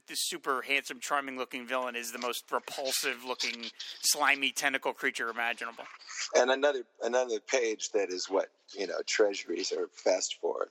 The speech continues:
Speaker 2: the,
Speaker 1: Yep.
Speaker 2: the reveal of the, the, his true self is a full page splash, and it just looks incredible. It's,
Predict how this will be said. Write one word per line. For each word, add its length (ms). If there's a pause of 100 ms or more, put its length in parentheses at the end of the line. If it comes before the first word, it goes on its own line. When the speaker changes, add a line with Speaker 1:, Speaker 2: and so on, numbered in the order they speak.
(160)
Speaker 2:
the, 120
Speaker 1:
Yep. 140
Speaker 2:
the 80
reveal 580
of 140
the, 180 (560)
the, 180
his 240
true 360
self 420
is 320
a 20
full 240
page 300
splash, 640 (640)
and 180
it 120
just 340
looks 180
incredible. 500
It's, 300